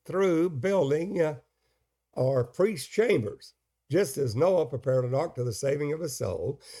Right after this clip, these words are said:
through the exceedingly great and precious promises, we're going to escape the corruption of the world through lust and being made partaker of his divine nature. Take a look at Isaiah twenty-six twenty, and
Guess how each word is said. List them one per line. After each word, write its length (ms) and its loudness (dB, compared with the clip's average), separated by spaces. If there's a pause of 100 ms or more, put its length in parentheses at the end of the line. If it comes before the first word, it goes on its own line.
(120)
through 200 4
the 240 0
exceedingly 420 -2
great 240 0
and 80 -10
precious 280 -2
promises, 540 -2
we're 160 2
going 280 0
to 60 0
escape 560 2 (380)
the 100 -2
corruption 440 0
of 60 -4
the 80 -2
world 240 2
through 120 0
lust 400 -6 (1700)
and 420 0
being 240 0
made 180 0
partaker 360 -4
of 80 -4
his 160 -2
divine 340 -2
nature. 340 -4 (480)
Take 140 4
a 60 4
look 160 4
at 100 0
Isaiah 640 0 (800)
twenty-six 640 0
twenty, 520 0 (520)
and 640 0